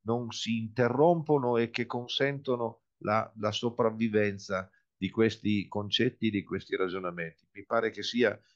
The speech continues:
una, una profonda, eh, come dire, un, che,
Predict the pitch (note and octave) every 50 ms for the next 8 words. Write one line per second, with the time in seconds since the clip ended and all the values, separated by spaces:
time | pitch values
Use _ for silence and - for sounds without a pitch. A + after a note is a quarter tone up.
0 | _ _ _ - - - A2+ A2 G#2+ G2+ G#2 F#2+ - - G#2+ G#2 - _ _ _
1 | - - - - - - _ _ _ - - A2 A2+ A2 - - C3+ C#3 C#3+ C#3
2 | C3+ C3 B2+ A#2+ A#2+ A2+ G2+ G#2 - _ _ _ _ _ _ - - - G1+ G#1+
3 | G#1+ G#1+ G#1 G#1 G#1 G1+ G1+ G#1 G#1 G1+ G1+ G1+ - G#2 _ _ _ _ _ _
4 | _ _ _ _ _ _ _ _ - - F#2+ G2+ G#2+ G2 G2 G2 G2 G2 F#2 F#2
5 | F2+ F#2 F2+ F2 E2+ F2 F2 E2+ D#2+ F2 F2+ G2 G#2 - A#2 A2 - _